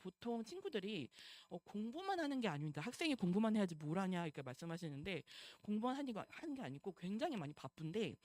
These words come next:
그런 바쁜, <laughs> 어, 가운데 공부할 시간이 많이 부족합니다. 그래서 근데 더더욱이나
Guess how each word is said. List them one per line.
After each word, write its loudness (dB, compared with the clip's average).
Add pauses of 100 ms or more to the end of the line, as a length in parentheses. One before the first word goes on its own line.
(400)
그런 4
바쁜, -8
<laughs> -2 (240)
어, -4
가운데 2 (220)
공부할 4
시간이 2
많이 4
부족합니다. -4
그래서 -2 (760)
근데 4
더더욱이나 2